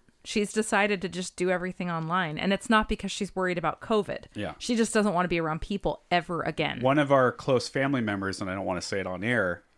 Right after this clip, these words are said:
Speaker 2: indicated to me that their children are really struggling with going back.
Speaker 1: Mm-hmm.
Speaker 2: And they have a real, like, built-in fear of covid now.
Speaker 1: Mm.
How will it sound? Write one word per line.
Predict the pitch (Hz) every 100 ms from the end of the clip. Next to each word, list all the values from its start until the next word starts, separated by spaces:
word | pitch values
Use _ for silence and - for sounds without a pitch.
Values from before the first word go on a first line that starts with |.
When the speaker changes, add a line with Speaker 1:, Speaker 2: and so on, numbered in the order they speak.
| _
Speaker 2:
indicated | 110 104 - 104 92
to | -
me | 110 117
that | 98 90 _ _ _ _ _
their | 117 98 92
children | - - 165 131 95 73 90 _ _ _ _
are | 110 98
really | 87 98 165 170 160 143 127
struggling | - 127 113 110 101 95
with | 92 87 - _ -
going | 95 110
back. | 156 170 - - -
Speaker 1:
Mm-hmm. | 190 151 180
Speaker 2:
And | 180 220 98
they | 101
have | 98
a | 92
real, | 87 90 113 135 135 135 131 _ _
like, | 110 90 - - _ _ - 92
built-in | 120 123 - 123 110
fear | - - 117 110 95
of | 90
covid | - 104 101 90
now. | 80 73 -
Speaker 1:
Mm. | 180 180 165 156